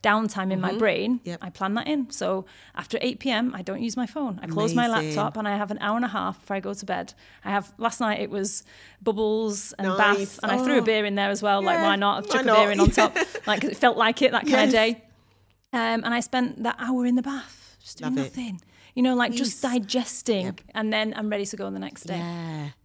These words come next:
Speaker 2: It definitely takes a village, 'cause when you're talking, I was like,
Speaker 1: Hundred percent.
Speaker 2: and this is something I need to get better at, asking for help and know
Speaker 1: Yeah.
Speaker 2: where to get the right, like, help from as well, because you,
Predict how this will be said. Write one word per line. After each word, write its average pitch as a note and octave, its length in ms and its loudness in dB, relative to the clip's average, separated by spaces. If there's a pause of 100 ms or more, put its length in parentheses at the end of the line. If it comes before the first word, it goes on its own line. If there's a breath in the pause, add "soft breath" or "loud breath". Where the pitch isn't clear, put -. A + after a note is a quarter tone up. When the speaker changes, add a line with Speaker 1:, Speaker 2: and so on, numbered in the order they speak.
(720 soft breath)
Speaker 2:
It A#3+ 120 -10
definitely E4+ 260 0
takes C4+ 260 -2
a G#3+ 40 0
village, F#3 420 0
'cause A3 140 -4
when A#3 120 0
you're B3 120 2
talking, A#3 440 0
I E3+ 40 2
was E3+ 60 0
like, - 0 -
Speaker 1:
Hundred - 40 -
percent. E3 140 2
Speaker 2:
and G3 100 0
this A#3+ 80 0
is - 60 -10
something G#3+ 280 -2
I F3+ 200 2
need F3 220 -4
to - 60 -12
get E3 200 -4
better E3 320 -6
at, - 180 -6
asking G3 460 0
for D3+ 100 -10
help C#3+ 300 -4
and D#3+ 100 -2
know D#3+ 120 0
Speaker 1:
Yeah. D3+ 100 0
Speaker 2:
where D#3 200 0
to D3+ 160 -10
get - 200 -4
the D#3 80 -6
right, D#3 260 -2 (220)
like, C#3 240 -2
help D3 280 -6
from C#3+ 280 -4
as C#3+ 160 -6
well, D#3 320 -4
because F#3 420 -6
you, F3+ 80 -12